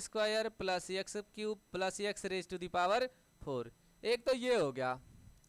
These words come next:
ये हो गया। अब हम आगे देखेंगे कि और कौन सा बच गया, ये भी हो गया, ये भी हो गया है, ये भी हो गया है, ये बच गया है ना। तो इसमें कितने हैं? एक, दो, तीन, चार,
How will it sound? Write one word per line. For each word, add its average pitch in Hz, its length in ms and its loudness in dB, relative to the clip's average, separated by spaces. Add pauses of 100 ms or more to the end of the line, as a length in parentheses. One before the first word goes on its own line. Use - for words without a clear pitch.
ये 165 120 0
हो 208 100 2
गया। 269 240 6 (560)
अब 196 160 4
हम 240 140 2
आगे 240 240 2
देखेंगे 247 420 0
कि 247 120 -4
और 226 160 4
कौन 233 180 -2
सा 233 120 0
बच 202 200 -2
गया, 202 220 2 (280)
ये 180 120 -2
भी 208 120 -4
हो 208 120 2
गया, 208 260 4
ये 185 200 -2
भी 190 120 -2
हो 196 140 0
गया 196 200 0
है, 196 220 -2 (680)
ये 185 240 0
भी 208 120 -2
हो 202 120 2
गया 190 220 0
है, 202 240 -2 (120)
ये 220 200 2
बच 160 200 0
गया 120 220 -4
है 160 160 -6
ना। 269 120 0 (1400)
तो 220 60 2
इसमें 240 220 -2
कितने 254 240 -4
हैं? 254 180 2
एक, 233 360 2
दो, 226 320 4
तीन, 226 320 -4
चार, 190 340 2